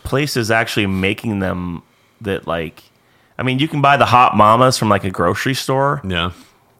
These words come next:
Speaker 1: But I don't know if you can just go to Fred Meyer and find a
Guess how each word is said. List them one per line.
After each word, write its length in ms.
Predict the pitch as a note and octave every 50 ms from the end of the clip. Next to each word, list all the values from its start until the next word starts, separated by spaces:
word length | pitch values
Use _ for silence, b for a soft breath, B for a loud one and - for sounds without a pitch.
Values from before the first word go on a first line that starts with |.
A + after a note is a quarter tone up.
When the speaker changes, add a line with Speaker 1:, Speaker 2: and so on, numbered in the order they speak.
| _ _ -
Speaker 1:
But 120 | G#2+ A#2+
I 40 | D#3
don't 120 | G3 G#3
know 100 | F3 E3+
if 100 | D#3+ C#3+
you 120 | D3+ C#3+ C3+
can 80 | B2+
just 180 | A#2 A#2 - -
go 480 | A#2+ A2 A2 A2+ A2 G#2+ G2 F2+ G#2+ - _ _ _ _ _ _
to 120 | - - G2+
Fred 240 | - - A#2 A2 G#2
Meyer 380 | G2 G2+ G#2 G#2+ G#2+ G#2+ G2+
and 120 | F#2 F2+ F#2
find 300 | - A2 G2 F#2+ F#2+ F#2
a 220 | F2 E2+ E2 -